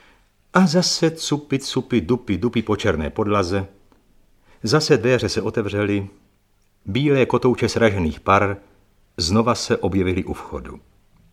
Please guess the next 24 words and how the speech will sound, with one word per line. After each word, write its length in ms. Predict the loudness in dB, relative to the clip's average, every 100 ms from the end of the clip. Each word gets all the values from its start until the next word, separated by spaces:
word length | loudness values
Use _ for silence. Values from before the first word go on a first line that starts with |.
| _ _ _ _ _ _ _ -16 0
Anče 440 | 2 2 4 4
a 100 | 6
oba 220 | 4 4
kluci 280 | 2 0 0
se 140 | 0 2
vrátili 400 | 4 4 2 0
do 100 | -2
světnice 680 | -2 0 0 -2 0 -2 -4 -18 _
a 100 | -2
složili 380 | 0 2 4 2
střezy 500 | 0 -4 0 2 0
a 60 | -2
dříví 440 | -4 -4 -2 0
vedle 240 | 0 -2
kamen. 480 | -2 -4 -6 -8 -12 -14 _ _ _ _ _ _ _ _ _ _ _ _ _ -8
Páry, 420 | 2 2 2 -2 -4
které 300 | 0 0 2
se 140 | -2
znovu 260 | 0 0 0
bíle 260 | -2 -2
srážely 600 | -2 -2 0 0 -2 -4
při 160 | -4 -6
otevření 480 | -2 -2 0 -2 -2
dveří, 580 | -4 -4 -6 -6 -8